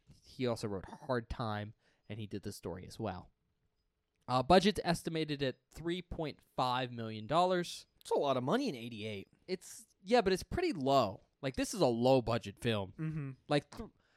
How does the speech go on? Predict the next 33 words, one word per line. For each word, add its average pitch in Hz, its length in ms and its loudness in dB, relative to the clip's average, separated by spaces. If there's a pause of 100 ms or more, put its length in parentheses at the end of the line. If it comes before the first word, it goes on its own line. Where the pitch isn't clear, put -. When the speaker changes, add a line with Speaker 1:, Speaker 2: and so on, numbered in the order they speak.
(180)
Speaker 1:
three 311 160 6
point 226 180 6
five 175 220 8
million 143 220 2
dollars 135 280 0
is - 80 -12
a 117 60 -6
lot 143 280 4
in 120 80 -8
eighty-eight. 110 440 -6 (680)
It's 190 160 2
very 160 260 6
little 131 360 0 (280)
Speaker 2:
I 180 80 4
guess, 262 220 0 (220)
Speaker 1:
for 190 80 2
Speaker 2:
well, 151 80 10
it's 220 100 4
a 165 80 10
lot 262 220 6
for 185 140 0
Speaker 1:
films. 160 140 -6
Speaker 2:
horror. 123 440 4 (600)
Speaker 1:
In 156 140 2
eighties, 151 380 0
yeah. 135 260 6 (220)
Speaker 2:
In 165 100 -4
eighty-eight, 151 520 0 (100)
right? 147 300 0 (200)
Speaker 1:
I'm, 190 280 6
well, 165 380 8 (720)
no, 165 320 8
because 147 440 0